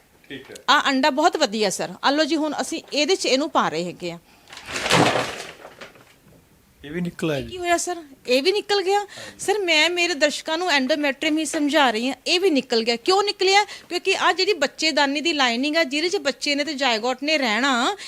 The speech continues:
Speaker 1: ਜੀ।
Speaker 2: ਇਹ ਕਿੰਨੀ ਐਮ ਐਮ ਹੈ? ਇਹ ਵੀ ਕਮਜ਼ੋਰ ਹੈ। ਕਿੰਨੀ ਆ? ਇਹ ਜਾਂ ਤਾਂ ਚਾਰ ਪੁਆਇੰਟ ਪੰਜ ਤੇ
Speaker 1: ਜੀ।
Speaker 2: ਜਾਂ ਇਹ ਹੈਗੀ ਹੈ, ਅਹ, ਇੱਕ ਪੁਆਇੰਟ ਤਿੰਨ, ਜਿਹੜੇ ਮੇਰੇ ਕੋਲ ਪੇਸ਼ੈਂਟ ਆ ਰਹੇ। ਮੈਂ ਸਰ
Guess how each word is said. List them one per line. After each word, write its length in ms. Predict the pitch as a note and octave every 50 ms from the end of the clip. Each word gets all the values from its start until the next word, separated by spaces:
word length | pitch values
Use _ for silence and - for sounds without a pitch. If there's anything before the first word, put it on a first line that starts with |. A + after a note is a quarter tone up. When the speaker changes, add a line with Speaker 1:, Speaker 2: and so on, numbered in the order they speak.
| - -
Speaker 1:
ਜੀ। 100 | - B3 D#4
Speaker 2:
ਇਹ 140 | E4 F#4+ G4+
ਕਿੰਨੀ 400 | G4+ - E4+ D#4 D#4 D#4+ E4 E4+
ਐਮ 200 | E4 D#4 D#4 E4
ਐਮ 180 | E4+ E4+ E4+
ਹੈ? 40 | F4+
ਇਹ 200 | G4 C#4+ C#4+ D#4 C4+
ਵੀ 80 | G4 G4
ਕਮਜ਼ੋਰ 640 | - G#4 G4+ F#4 E4 B3+ - D#4+ C4+ B3 B3 A#3 G#3
ਹੈ। 160 | E3+ D3+ D3+ - _ - - - - _ _ -
ਕਿੰਨੀ 380 | F4 D#4+ E4 F4 F#4 F#4 F#4
ਆ? 220 | F#4+ F#4+ F#4+ G4 F#4 - - - -
ਇਹ 140 | D#4+ E4 D4
ਜਾਂ 180 | D4 C#4 C4+
ਤਾਂ 220 | C#4 D4+ D4+ D4+ D4+
ਚਾਰ 340 | D4+ - D#4 C4 A#3 A#3
ਪੁਆਇੰਟ 320 | A#3 - C4 C4+ C4 B3 C4
ਪੰਜ 400 | - - A#3+ A#3 B3+ D4 C#4+ F#4 G4 G#4 G#4 G4+ - - _ -
ਤੇ 80 | D4
Speaker 1:
ਜੀ। 60 | C#4+ C4+
Speaker 2:
ਜਾਂ 200 | C4+ C4+ C4 C4
ਇਹ 220 | B3+ C4+ C#4 C4
ਹੈਗੀ 340 | C4+ C4 A3 A#3 B3+ C4+ C#4+
ਹੈ, 200 | D4 E4+ G#4 G#4+
ਅਹ, 800 | - - - - _ _ _ _ - A#3 B3+ B3 B3 B3 B3+ A#3+ -
ਇੱਕ 200 | C#4+ C#4 - D4
ਪੁਆਇੰਟ 280 | A#3 C4+ C#4 C#4 C4+ -
ਤਿੰਨ, 420 | - - D#4 C4 B3 A3 F#3 D#3+ - _ _ -
ਜਿਹੜੇ 240 | A3 G3+ D4 D#4 E4+
ਮੇਰੇ 140 | D4+ D4 C#4
ਕੋਲ 120 | C#4+ F#4+
ਪੇਸ਼ੈਂਟ 460 | F#4 - F4+ C4+ B3 - C4 A#3+ G#3 A3
ਆ 100 | F#3 F3
ਰਹੇ। 160 | F#3+ G3 G#3
ਮੈਂ 240 | A3+ B3 C#4+ D4 D4+
ਸਰ 140 | - G4